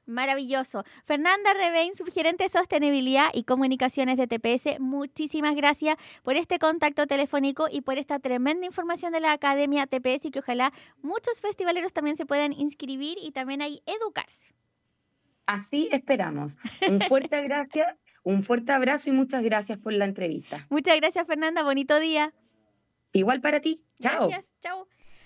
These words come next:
Speaker 1: Ahí entonces Juanito Alberto con esta tremenda noticia, eh, que nos estaban entregando desde el Terminal Pacífico Sur Valparaíso, la Academia T P S,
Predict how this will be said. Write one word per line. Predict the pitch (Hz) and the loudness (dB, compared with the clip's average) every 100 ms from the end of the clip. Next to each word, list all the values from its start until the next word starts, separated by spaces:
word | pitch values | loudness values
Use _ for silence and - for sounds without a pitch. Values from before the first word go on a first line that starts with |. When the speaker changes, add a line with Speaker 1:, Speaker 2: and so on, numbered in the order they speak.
| - | -10
Speaker 1:
Ahí | 269 320 | -8 -8
entonces | 320 381 415 | -8 -8 -6
Juanito | 359 349 349 | -6 -6 -4
Alberto | 339 311 320 381 | -4 -4 -6 -6
con | 349 | -8
esta | 359 359 | -8 -6
tremenda | 294 277 294 311 | -6 -4 -4 -4
noticia, | 302 320 359 349 339 - | -6 -8 -10 -6 -6 -4
eh, | 254 247 240 233 | -4 -4 -4 -4
que | 269 262 | -4 -2
nos | 262 | -2
estaban | 254 294 302 339 | -4 0 0 0
entregando | 359 294 285 294 | -6 -6 -4 -2
desde | 302 302 | -4 -4
el | |
Terminal | 269 285 269 285 | -4 -4 -4 -4
Pacífico | 311 320 302 311 302 320 | -4 -8 -8 -8 -6 -6
Sur | 320 269 | -6 -8
Valparaíso, | 294 294 285 233 220 | -8 -6 -6 -6 -8
la | 220 | -8
Academia | 214 226 247 269 277 | -6 -6 -6 -6 -6
T | 294 | -8
P | 294 302 240 | -4 -2 -2
S, | 233 262 | -4 -8